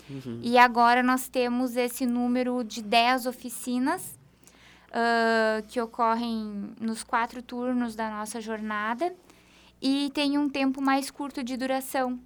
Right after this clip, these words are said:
Speaker 2: intercalados sempre com as palestras.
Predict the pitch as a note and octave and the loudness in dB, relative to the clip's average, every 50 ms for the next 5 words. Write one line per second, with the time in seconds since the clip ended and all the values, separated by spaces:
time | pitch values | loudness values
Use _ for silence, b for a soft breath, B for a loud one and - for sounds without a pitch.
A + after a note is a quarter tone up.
0 | - - A#3+ A#3 A3+ B3+ B3 B3 B3 - B3+ B3 B3 A#3 A3 A3 A#3 A#3 A#3 B3+ | -8 -4 -4 -2 -2 -2 -2 -4 -4 -2 0 0 2 2 2 2 2 0 -2 -6
1 | A#3 - - - - - - - C4 B3+ B3+ B3+ - C#4 C4+ - - C4 B3+ B3+ | -10 -10 -12 -14 -14 -10 -4 -2 0 0 0 -2 -4 -8 -10 -8 -6 -4 -2 -2
2 | C4 C4 C4 - - C4 C4 B3 A3 G3+ G3 G3 - - - - G3 - | -2 -4 -4 -4 -4 -2 -2 0 0 -2 -4 -6 -10 -14 -16 -16 -18 -18